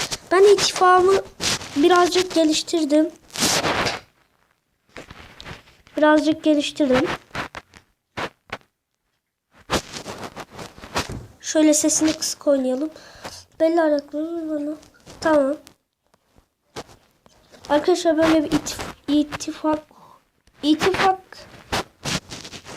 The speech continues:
gelirsek daha tam bir ittifakım yok. İttifak kura bastım. Dur bir.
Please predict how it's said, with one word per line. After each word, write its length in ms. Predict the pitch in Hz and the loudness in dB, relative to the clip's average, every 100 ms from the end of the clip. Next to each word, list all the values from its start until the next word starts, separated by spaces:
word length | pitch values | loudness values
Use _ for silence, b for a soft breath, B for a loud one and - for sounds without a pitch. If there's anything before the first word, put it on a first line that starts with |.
| - - - 359 359 - | -18 -14 -2 2 2 0
gelirsek 540 | 349 349 370 370 359 - | 0 2 0 -2 -4 -2
daha 400 | 320 339 339 - | -2 -2 -4 -8
tam 340 | - 302 311 | -6 -2 0
bir 80 | 302 | 0
ittifakım 720 | 285 - - 294 285 - 302 | -4 -8 -6 -6 -6 -6 -4
yok. 180 | 269 294 - - _ _ - - - - - | -2 -4 -8 -12 _ _ -20 -10 -8 -8 -6
İttifak 480 | 285 285 - 330 330 | -6 -6 -6 -6 -8
kura 320 | - 320 311 | -8 -6 -4
bastım. 400 | 262 - - 349 - - - - - _ _ _ - - - - - - - _ _ _ _ _ _ _ _ _ - - - | -6 -8 -10 -10 -12 -20 -20 -18 -18 _ _ _ -20 -20 -20 -20 -20 -20 -20 _ _ _ _ _ _ _ _ _ -16 -8 0
Dur 200 | 381 339 | 0 0
bir. 140 | 277 | -4